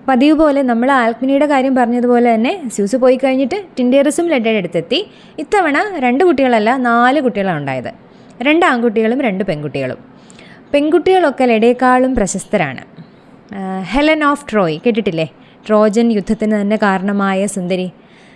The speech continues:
ഹെലൻ of ട്രോയും പിന്നെ ക്ലൈറ്റംനെസ്ട്ര എന്ന് പറയുന്ന ഒരു പെൺകുട്ടിയാണ് ഉണ്ടായത്. ക്ലൈറ്റംനെസ്ട്രയെ നമുക്ക് ഇനിയും പരിചയപ്പെടാനുണ്ട്.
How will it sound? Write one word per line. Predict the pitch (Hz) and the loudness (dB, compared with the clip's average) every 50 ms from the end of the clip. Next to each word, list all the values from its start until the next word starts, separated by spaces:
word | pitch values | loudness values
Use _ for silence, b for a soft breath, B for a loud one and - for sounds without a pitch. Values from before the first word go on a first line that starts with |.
| B B - | B B -2
ഹെലൻ | 269 311 349 349 320 226 | 0 2 2 2 0 -2
of | 214 - - - | -2 -4 -6 -6
ട്രോയും | 180 160 156 180 277 392 403 - - | -6 -4 -4 -4 -6 -8 -8 -6 -4
പിന്നെ | 226 202 226 339 392 - - - | -4 -2 -2 -6 -8 -10 -6 0
ക്ലൈറ്റംനെസ്ട്ര | 311 311 330 330 320 370 359 349 330 285 226 - - 247 | 2 2 2 2 0 -2 -2 0 -2 -4 -4 -4 -6 -4
എന്ന് | 220 208 208 | -4 -4 -2
പറയുന്ന | 190 180 175 180 175 175 | -2 -2 -2 -2 -4 -6
ഒരു | 175 | -4
പെൺകുട്ടിയാണ് | 180 170 156 156 156 160 - 175 156 131 143 147 135 | -4 -4 -4 -4 -6 -4 -2 -2 -4 -2 -4 -6 -6
ഉണ്ടായത്. | 120 131 120 113 - - - - | -6 -8 -8 -8 -10 -14 -6 -2
ക്ലൈറ്റംനെസ്ട്രയെ | 240 233 233 233 277 269 277 277 277 269 - - 277 277 294 320 311 B B B B B B B - | -2 -2 0 0 0 0 0 0 0 -2 -4 -2 0 0 0 0 -4 B B B B B B B -4
നമുക്ക് | 269 262 254 - 277 | -2 -2 0 0 0
ഇനിയും | 247 247 254 233 | 2 2 2 2
പരിചയപ്പെടാനുണ്ട്. | 240 220 196 196 214 214 196 202 196 190 175 160 156 165 | 0 0 0 0 -2 0 0 -2 -2 -2 -4 -4 -4 -6